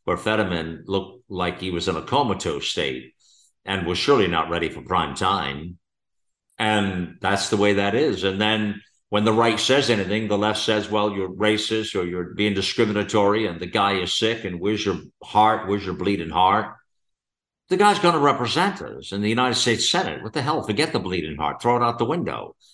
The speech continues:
Let's get somebody competent. It factors in, people, but some people just look at it a little different. But more than that, it's the way you package things.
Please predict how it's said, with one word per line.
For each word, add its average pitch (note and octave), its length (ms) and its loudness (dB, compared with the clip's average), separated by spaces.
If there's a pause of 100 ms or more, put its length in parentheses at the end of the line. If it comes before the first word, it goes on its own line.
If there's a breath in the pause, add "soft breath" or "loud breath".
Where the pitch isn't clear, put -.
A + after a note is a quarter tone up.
(160 soft breath)
Let's B2 140 -2
get D3+ 100 2
somebody - 320 2
competent. F#2 640 -2 (800)
It F#3 180 4
factors G#3 520 2
in, A#3+ 220 2
people, C#2+ 580 -10 (380 soft breath)
but A2 100 2
some F#3+ 280 2
people A2+ 300 -2
just G#2+ 240 0
look A2+ 200 2
at A#2 140 2
it B2 100 -2
a - 20 0
little A#2 220 2
different. B2 320 0
But G2+ 140 2
more D#3+ 180 2
than A2 140 -2
that, E3 180 -2
it's - 140 -6
the A2+ 80 -4
way B2+ 140 0
you E3+ 100 -2
package G3 480 -4
things. - 600 -12